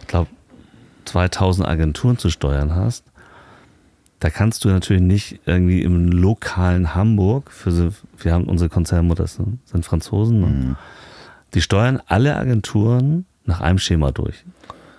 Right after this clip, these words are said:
Speaker 2: Klar, wie
Speaker 1: So,
Speaker 2: sonst?
Speaker 1: ne? Aber das musst du erst mal durchholen.
Speaker 2: Ja.
Speaker 1: So, du musst erst mal verstehen, warum das so funktioniert. Und das ist natürlich auch ein Stück weit ungerecht,
Speaker 2: Mhm.
Speaker 1: weil du dann nationale oder sogar lokale, ähm,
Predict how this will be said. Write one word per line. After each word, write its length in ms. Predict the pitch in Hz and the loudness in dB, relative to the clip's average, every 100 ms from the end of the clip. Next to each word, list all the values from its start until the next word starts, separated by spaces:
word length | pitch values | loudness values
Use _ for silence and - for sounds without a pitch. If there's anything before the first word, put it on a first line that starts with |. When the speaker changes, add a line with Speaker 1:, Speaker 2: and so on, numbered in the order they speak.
| _ | _
Speaker 2:
Klar, 240 | 110 90 64 | -4 -4 -2
wie 120 | 76 | -2
Speaker 1:
So, 140 | 82 | 0
Speaker 2:
sonst? 220 | 82 - - _ _ - | 0 -2 -12 _ _ -2
Speaker 1:
ne? 180 | 104 156 - - - - - | 0 0 -8 -20 -20 -20 -2
Aber 100 | 87 | 2
das 80 | |
musst 160 | 107 120 | 2 2
du 40 | |
erst 100 | 113 | 2
mal 80 | 107 | 2
durchholen. 420 | 120 110 67 62 - 76 | 2 0 -2 -4 -6 -4
Speaker 2:
Ja. 240 | 82 71 - - | -4 -4 -8 -6
Speaker 1:
So, 160 | 73 76 | -2 0
du 60 | |
musst 180 | 85 95 | 0 2
erst 140 | 104 | 2
mal 80 | 110 | 0
verstehen, 560 | 101 90 - 107 104 85 | 0 -2 -2 0 2 2
warum 200 | 78 82 | 2 0
das 160 | 78 | 0
so 240 | - 85 85 | -2 -2 -2
funktioniert. 500 | - 95 - 82 80 | -6 -8 -2 0 2
Und 80 | 82 | 2
das 120 | 104 | 0
ist 120 | 117 | 0
natürlich 340 | 123 117 110 | 0 -2 -2
auch 220 | 101 104 - _ _ - _ - | -2 -2 -6 _ _ -20 _ -18
ein 60 | - | -8
Stück 280 | - 92 | -4 -2
weit 180 | 92 90 - _ _ - | -2 -2 -6 _ _ -2
ungerecht, 640 | 156 113 69 80 143 - - - | 2 2 2 0 0 -6 -18 -10
Speaker 2:
Mhm. 320 | 71 69 69 71 - - - _ _ | -4 -4 -4 -8 -14 -20 -20 _ _
Speaker 1:
weil 160 | 90 90 | 2 2
du 80 | |
dann 180 | 90 90 | 4 2
nationale 680 | 85 98 - 87 87 85 76 | 2 0 0 2 4 2 2
oder 180 | 78 78 | 2 2
sogar 380 | 82 76 71 67 | 2 2 0 0
lokale, 840 | 73 98 - 65 69 71 78 - 76 | 0 0 -2 -2 0 0 0 -2 -2
ähm, 680 | 73 71 69 73 92 113 | 0 0 0 -2 -4 -8